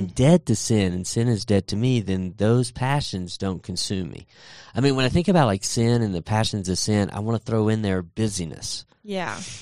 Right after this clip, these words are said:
Speaker 2: Like, you know, always having to stay busy, never being able to rest, never being
Speaker 1: Right.
Speaker 2: able to not digest something,
Speaker 1: Yeah.
Speaker 2: but to just be able to sit down, like, that is a sin, you know,
Speaker 1: Mm-hmm.
Speaker 2: because it just consumes our mind, where God is calling us to just rest.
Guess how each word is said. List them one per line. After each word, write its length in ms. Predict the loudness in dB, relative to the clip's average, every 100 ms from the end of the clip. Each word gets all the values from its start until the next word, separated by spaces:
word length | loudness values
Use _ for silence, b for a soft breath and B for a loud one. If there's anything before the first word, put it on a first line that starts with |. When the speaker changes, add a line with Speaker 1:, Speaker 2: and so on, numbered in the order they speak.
| 0
Speaker 2:
Like, 240 | 2 4
you 60 | 2
know, 120 | 0 0
always 320 | 0 2 2
having 220 | 2 2
to 60 | -2
stay 240 | 0 0
busy, 340 | 2 0 -2 -6
never 360 | -2 -2 -2
being 280 | 0 0 -2
able 160 | -4 -4
to 60 |
rest, 420 | -2 -2 -4 -8
never 320 | -4 -4 -4 -4
being 260 | -4 -2
Speaker 1:
Right. 160 | -4 -4
Speaker 2:
able 140 | -6
to 320 | -6 -4 -4 -6 B B B
not 320 | -2 -2 -2 -6 _ _ -10
digest 680 | -8 -6 -4 -2 -2 0 -2
something, 580 | -2 -6 -10 -10 -10 -10
Speaker 1:
Yeah. 160 | -8
Speaker 2:
but 120 | -8 -6
to 100 | -6
just 280 | -4 -4
be 100 | 0
able 140 | 0 0
to 40 |
sit 200 | -4 -4
down, 200 | -2 -2
like, 140 | -2 -10 _ -12
that 240 | -8 -4
is 260 | -4 -4 -8 _ -8
a 80 | -4
sin, 420 | 0 0 0 -6 _ B
you 260 | -8 -2 2
know, 80 | 2
Speaker 1:
Mm-hmm. 60 | 2
Speaker 2:
because 300 | 0 0 -2
it 120 | -6
just 280 | -4 -4 -4
consumes 460 | -6 -4 -4 -4
our 80 | -6
mind, 380 | -2 -2 -2 -6
where 160 | -8 -6
God 260 | -6 -4
is 120 | -6 -6
calling 360 | -6 -4 -4
us 200 | -4 -6
to 120 | -8
just 300 | -8 -6 -8 b b b b -2
rest. 540 | 2 2 -2 -18